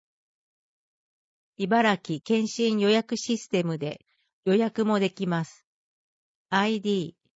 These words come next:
四六五零三。検診項目。大腸がん検診。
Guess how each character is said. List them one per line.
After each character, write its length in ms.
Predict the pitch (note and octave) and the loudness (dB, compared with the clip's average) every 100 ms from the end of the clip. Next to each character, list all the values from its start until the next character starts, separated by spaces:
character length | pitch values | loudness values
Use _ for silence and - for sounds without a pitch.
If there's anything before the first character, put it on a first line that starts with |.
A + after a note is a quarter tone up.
| _ _ _ | _ _ _
四 400 | F#3+ G#3 A#3+ A3+ | -2 2 2 2
六 420 | A3 A#3 - E3 - | 0 0 -2 -4 0
五 320 | G#3 G#3+ A3 | 2 4 4
零 260 | A3 G3 D3+ | 2 2 0
三。 460 | - D3 C#3+ C#3+ _ _ _ _ _ _ _ _ _ _ _ _ _ _ _ _ _ _ _ - | -4 -6 -4 -8 _ _ _ _ _ _ _ _ _ _ _ _ _ _ _ _ _ _ _ -2
検 280 | A3 A3+ | 0 0
診 240 | - G#3+ G#3+ | 0 -2 -2
項 280 | - G#3+ F#3+ | 0 2 2
目。 420 | D#3 - D3 - _ _ _ _ _ _ _ _ _ _ | 0 -6 -12 -12 _ _ _ _ _ _ _ _ _ _
大 260 | F#3 G3+ G#3+ | 4 6 6
腸 320 | - G#3+ G#3 | 4 4 4
が 140 | G3+ G3+ | 4 2
ん 80 | |
検 280 | F#3+ G#3 F3+ | 2 2 2
診。 320 | - D3 C#3 | 0 -4 -6